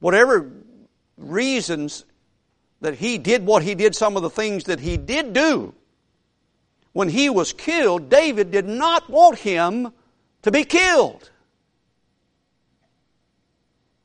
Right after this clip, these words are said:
It is true that love can cover a multitude of faults and sins.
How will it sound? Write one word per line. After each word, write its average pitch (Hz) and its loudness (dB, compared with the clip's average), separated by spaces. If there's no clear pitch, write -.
It 180 -2
is 226 0
true 226 -2
that 139 -6
love 160 0
can 143 -8
cover 156 -2
a 131 -2
multitude 156 -2
of 113 -14
faults - -8
and 135 -14
sins. 123 -14